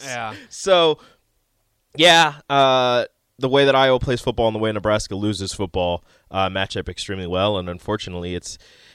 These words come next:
Speaker 2: it, it, it's looking like it might be another one of those instances where Nebraska might come up on the short end of the stick despite looking good,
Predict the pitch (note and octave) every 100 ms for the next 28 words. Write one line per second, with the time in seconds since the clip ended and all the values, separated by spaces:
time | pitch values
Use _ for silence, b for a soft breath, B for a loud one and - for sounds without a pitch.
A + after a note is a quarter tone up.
0 | b - F#2+ _ _ A2 A2+ A#2 - -
1 | G2 B2 - A2 G#2 G#2 A2 E2 G2 G2+
2 | G2 F#2 F2+ F#2 F#2 F2+ F#2 F2+ F2 -
3 | F2+ - F2 E2+ F#2+ F2+ F2 F#2 E2+ -
4 | F2+ E2 b b b b - A2+ A#2 -
5 | C#3 C3 A#2+ A2 G#2 - B2 A2+ G#2+ G#2+
6 | F#2+ F#2+ - A2+ G#2+ - G#2+ - A2 G#2
7 | G#2+ - G2+ F#2 G#2+ G2 F#2+